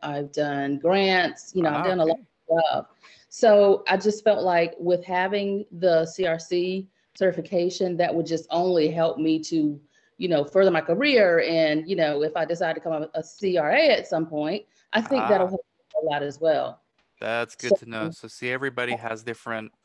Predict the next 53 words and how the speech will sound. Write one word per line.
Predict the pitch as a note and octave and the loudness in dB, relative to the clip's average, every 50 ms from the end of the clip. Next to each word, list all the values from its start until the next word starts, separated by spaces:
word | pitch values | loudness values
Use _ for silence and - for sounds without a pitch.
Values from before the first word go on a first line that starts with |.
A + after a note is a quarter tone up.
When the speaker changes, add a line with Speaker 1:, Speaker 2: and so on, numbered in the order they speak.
| _ - - _ - | _ -20 -20 _ -8
Speaker 2:
this | C3+ E3+ G3 G#3+ | -8 -8 -8 -8
is | G3 F#3 | -6 -4
why | F#3+ G3 F#3 F3 E3 | -2 0 2 2 2
I | D3+ C#3+ | 0 -2
talk | - F#3 F3+ E3 - | -2 -4 -6 -6 -4
about, | D#3 C#3+ B2+ A#2 A#2 | -4 -2 -2 -2 -2
you | B2 | -4
gotta | B2 C3+ D3 C#3+ C#3 | -4 -4 -4 -4 -4
know, | C3 B2+ B2+ C3 C3 | -4 -4 -6 -6 -4
like, | B2 A#2 A2 - | -6 -8 -8 -6
where | A2+ A2+ A2+ | -6 -4 -4
you | A#2 A#2 A2+ | -4 -6 -8
wanna | A2+ A2 G#2+ G2+ F#2+ | -8 -8 -8 -8 -12
go. | F#2+ G2+ G#2 G2+ G2 G2 G2 _ _ - | -12 -12 -12 -10 -10 -12 -16 _ _ -20
And | - A2 G#2+ | -18 -16 -16
it | G#2 - | -18 -18
seems | - - A#2 A2+ F#3 | -16 -16 -10 -6 -4
Speaker 1:
Yeah. | E3 D#3 | -2 -2
Speaker 2:
like | D3 A2 G2+ D3+ D3+ _ _ _ _ _ _ _ - - | -2 -4 -8 -12 -18 _ _ _ _ _ _ _ -16 -12
you | A#2 A#2+ A#2+ A#2 | -10 -10 -10 -8
logically | A2+ A2+ A#2 A#2+ A#2+ A#2+ B2 A#2+ - A#2+ A#2+ A#2 A2+ | -4 -2 -2 -2 -2 -4 -8 -14 -12 -10 -8 -8 -8
thought | - - A#2+ A2+ A2 | -8 -6 -4 -4 -4
it | G#2+ G#2+ G#2 | -4 -4 -4
out. | A2 G#2+ G#2 G#2 G2+ - _ _ - | -4 -4 -4 -4 -6 -8 _ _ -20
Okay, | A#2 _ - A2 | -20 _ -18 -16
this | G2+ G#2 G#2+ - - A2 | -14 -14 -16 -16 -16 -18
is, | A2 A2+ A2+ | -18 -16 -12
like, | A2 A2 G#2 G2+ - _ _ _ _ _ _ _ _ _ - | -10 -10 -10 -10 -14 _ _ _ _ _ _ _ _ _ -16
the | - G#2+ | -16 -14
next | G#2+ G#2+ G#2 G2+ - - | -12 -12 -14 -14 -16 -16
steps. | - - A#2 A2 A2 - - | -8 -6 -4 -4 -4 -6 -8
And | C3 C3 | -6 -6
it | C3+ C3 B2+ - | -6 -6 -6 -4
does | C3+ D3+ D#3+ C#3+ | -2 -2 -2 -4
help | C3+ C3 C3 C3 B2 _ - | -4 -2 -2 -2 -2 _ -6
that | A2 G#2 | -6 -6
you've | G2+ A2+ A2+ A2+ A#2 | -6 -10 -14 -16 -12
been | - A#2 C3+ C#3+ | -10 -8 -8 -8
in | C3+ A#2 A2 | -10 -12 -12
the | G#2+ G#2 | -12 -14
industry, | G2+ G2+ G#2 - - G#2+ G#2+ | -14 -16 -16 -16 -16 -18 -18
so | - - A2+ | -16 -16 -16
you | A2+ A2+ | -14 -14
have | A2 - B2 B2+ C3 C3 B2+ - _ _ - - - _ _ - | -10 -6 -4 -4 -4 -4 -6 -10 _ _ -20 -20 -20 _ _ -8
an | A#2 | -6
Speaker 1:
Mm-hmm. | A#2 A2+ A2 | -4 -4 -6
Speaker 2:
idea | G#2+ G#2 A2+ A#2+ A#2+ A#2 A2+ | -6 -8 -6 -4 -2 -2 0
of, | A2 G#2 G2+ | -2 -2 -4
like, | A2 G#2+ G#2+ G2+ G2 - | -4 -6 -6 -6 -8 -10
where | A#2 A2+ A2 A2 A2 A2 | -10 -8 -6 -6 -6 -6
the | G#2+ A2+ G#2+ | -8 -10 -12
different, | G2 G#2 G#2+ G#2 - - G#2+ G#2 G2 G2 G2+ _ - - - - | -10 -10 -10 -10 -10 -12 -10 -10 -12 -14 -16 _ -20 -20 -14 -10
uh, | - G#2+ G#2 G#2 G#2+ A2 A#2 - - | -10 -8 -8 -8 -10 -12 -12 -12 -14